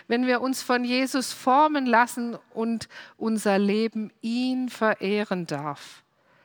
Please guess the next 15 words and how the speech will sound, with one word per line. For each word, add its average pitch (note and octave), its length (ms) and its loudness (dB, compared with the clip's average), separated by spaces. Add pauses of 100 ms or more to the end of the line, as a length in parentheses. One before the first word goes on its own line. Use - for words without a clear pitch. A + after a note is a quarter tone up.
(360)
dann A3+ 400 4
sind B3 320 -2
wir A#3 140 2
bereit. E3 580 0
Und G3+ 160 -2
dann A#3+ 200 4
können C#4+ 340 0
wir C4 200 4
aus A#3+ 160 -2
Überzeugung C4+ 800 0
sagen, D#3 640 -4 (280)
unsere C#4 540 0
Erlösung C4 920 0
naht, A3+ 340 4
Maranatha, B3 1300 2